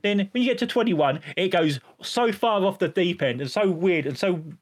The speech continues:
crazy and so fantasy and so just amazingly, you have to look the, up the art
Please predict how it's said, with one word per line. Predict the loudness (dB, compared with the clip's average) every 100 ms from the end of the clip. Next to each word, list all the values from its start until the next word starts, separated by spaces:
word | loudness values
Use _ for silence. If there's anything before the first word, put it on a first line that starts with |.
| _ -20
crazy | -6 0 2 2 0
and | 0
so | -2
fantasy | -2 -6 -2 -2 0 -2 0 0
and | -2
so | -2 0 2 2 -2 -10 -6
just | -2 -2
amazingly, | 0 0 0 0 0 0 -4 -10 -20 -20 -20 -20 _ -20 -4
you | -4
have | 0 0 -2 -2
to | 0
look | 0 -2 -6 -10 -2
the, | -2
up | -2 0
the | 0
art | 2 2 -2 -6